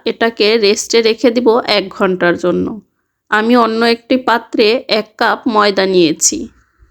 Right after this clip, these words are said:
এখানে আটা অথবা ময়দা যে কোনো একটি নিলেই হবে। এর সাথে মিশিয়ে দিয়েছি কিছুটা মরিচের গুঁড়ো আর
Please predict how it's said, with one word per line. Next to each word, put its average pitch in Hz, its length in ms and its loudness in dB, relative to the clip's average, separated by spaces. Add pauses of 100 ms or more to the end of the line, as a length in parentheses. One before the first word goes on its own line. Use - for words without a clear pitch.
(1200)
এখানে 233 380 0 (220)
আটা 240 240 -2 (100)
অথবা 247 300 2 (140)
ময়দা 214 340 2 (100)
যে 214 200 0
কোনো 233 280 0
একটি 226 340 -2 (120)
নিলেই 202 420 4
হবে। 196 300 -4 (520)
এর 214 280 4
সাথে 262 280 2
মিশিয়ে 269 420 4
দিয়েছি 262 440 0 (240)
কিছুটা 220 520 0 (360)
মরিচের 214 520 2
গুঁড়ো 214 300 4 (300)
আর 196 100 0